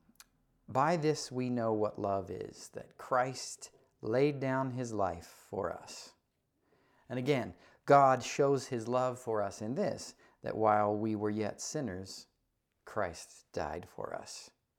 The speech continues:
What these passages say is the character of God is nowhere so clearly displayed as in this act of love,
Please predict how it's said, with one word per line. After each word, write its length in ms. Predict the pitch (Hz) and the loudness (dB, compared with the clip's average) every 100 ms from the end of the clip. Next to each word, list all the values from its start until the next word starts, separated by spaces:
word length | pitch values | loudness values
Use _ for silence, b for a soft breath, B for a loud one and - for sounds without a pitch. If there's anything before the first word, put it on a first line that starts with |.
| _ _ _ _ _ _ _ _ _ _ _ - | _ _ _ _ _ _ _ _ _ _ _ -20
What 260 | 117 104 - b b b b | -14 -12 -14 b b b b
these 200 | - 120 | -6 -6
passages 580 | - 127 117 - 107 104 | -2 -2 -2 -4 -6 -6
say 440 | - 131 117 107 98 | 0 2 4 2 -2
is 220 | 95 - B B - | -6 -12 B B -10
the 60 | 117 | -8
character 580 | - 156 160 151 131 | -2 4 4 4 -2
of 100 | 117 | -2
God 400 | 110 107 101 95 - | 0 0 0 -2 -4
is 220 | 101 98 b b | -6 -8 b b
nowhere 680 | 123 131 147 131 107 104 101 _ _ | -4 0 2 2 -2 -4 -8 _ _
so 600 | - - - 143 143 143 | -16 -8 -2 4 4 2
clearly 500 | - - 135 135 117 | -2 -6 -2 -2 -2
displayed 800 | 104 - - 175 127 87 147 165 b b b b | -6 -10 -4 0 0 2 0 -2 b b b b
as 160 | 110 107 | -8 -2
in 200 | 139 160 | 0 0
this 240 | 135 127 - | 0 -4 -6
act 340 | 110 113 - | -4 -4 -6
of 160 | 107 95 | -10 -8
love, 440 | 85 - - - | -10 -10 -12 -16